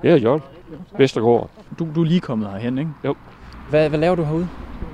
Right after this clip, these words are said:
Speaker 1: Hvad jeg laver herude?
Speaker 2: Mm.
Speaker 1: Jamen, jeg, jeg er ude, jeg,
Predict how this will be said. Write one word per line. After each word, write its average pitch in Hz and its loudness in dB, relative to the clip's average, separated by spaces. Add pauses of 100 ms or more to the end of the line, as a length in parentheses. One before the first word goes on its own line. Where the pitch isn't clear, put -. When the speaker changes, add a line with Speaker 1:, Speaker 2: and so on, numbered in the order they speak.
(160)
Speaker 1:
Hvad 120 4
jeg 208 8
laver 220 10
herude? 185 2 (100)
Speaker 2:
Mm. 165 -4 (520)
Speaker 1:
Jamen, 135 -2
jeg, 156 2 (100)
jeg 151 2
er 160 4
ude, 180 6 (160)
jeg, - -6